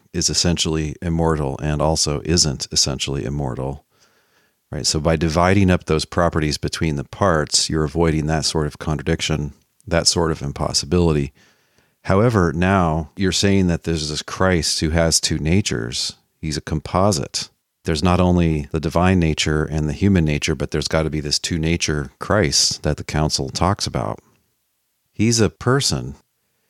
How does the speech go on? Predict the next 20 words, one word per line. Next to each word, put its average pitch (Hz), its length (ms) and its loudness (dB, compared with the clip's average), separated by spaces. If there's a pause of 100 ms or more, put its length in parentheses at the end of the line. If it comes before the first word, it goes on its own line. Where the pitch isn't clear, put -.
(200)
Now, 85 100 0
can 98 300 2
a 85 60 2
person 113 880 0
be 87 120 2
composed 85 1080 0 (120)
of 78 280 -6
two 85 420 -2
parts, - 640 0
each 87 220 -4
of 78 100 -2
which 85 240 -2
are 80 140 0
also 80 400 0
persons? 117 920 -2 (1400)
That, 110 460 2
I 90 100 2
think, 90 340 0
is 80 200 0
unclear. 80 800 -2